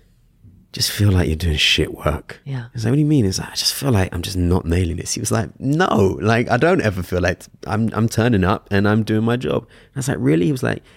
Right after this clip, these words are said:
Speaker 1: "Yeah, when I was in my twenties, I felt like that.
Speaker 2: Yes. Yes.
Speaker 1: But now I'm just,"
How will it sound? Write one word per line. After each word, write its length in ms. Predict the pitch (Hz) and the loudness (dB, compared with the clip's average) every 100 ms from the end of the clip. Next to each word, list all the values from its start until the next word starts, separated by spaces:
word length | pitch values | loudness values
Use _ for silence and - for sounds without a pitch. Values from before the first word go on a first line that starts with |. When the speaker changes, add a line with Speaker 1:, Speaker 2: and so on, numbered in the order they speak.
| _ _ | _ _
Speaker 1:
"Yeah, 220 | 113 185 | 2 2
when 240 | - 110 117 | 2 2 4
I 80 | 113 | 4
was 140 | 107 | 4
in 80 | 107 | 2
my 120 | 95 | 2
twenties, 420 | - 139 - 110 | 2 2 4 2
I 80 | 92 | 2
felt 240 | - 90 | 2 0
like 160 | 85 85 | 0 0
that. 120 | 208 | 2
Speaker 2:
Yes. 520 | 214 196 156 - - - _ _ | 2 2 0 -6 -8 -14 _ _
Yes. 160 | 156 135 | -4 0
Speaker 1:
But 60 | |
now 440 | 110 151 139 113 - | 2 4 4 2 0
I'm 160 | 110 113 | -2 -2
just," 360 | 113 - - | -2 -4 -8